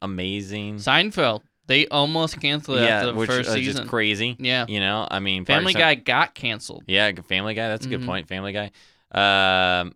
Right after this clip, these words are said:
Speaker 1: Parks and Rec. I mean, there's a lot of, like, things
Speaker 2: Yeah.
Speaker 1: that's, like, network shows that's, like,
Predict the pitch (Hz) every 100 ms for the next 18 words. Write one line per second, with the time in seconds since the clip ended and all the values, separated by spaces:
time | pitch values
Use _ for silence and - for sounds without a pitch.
0 | _ - 107 101 - 95 104 107 107 110
1 | 110 117 110 110 117 117 95 98 92 113
2 | 113 104 95 90 - 92 92 87 92 -
3 | 107 104 101 92 87 92 85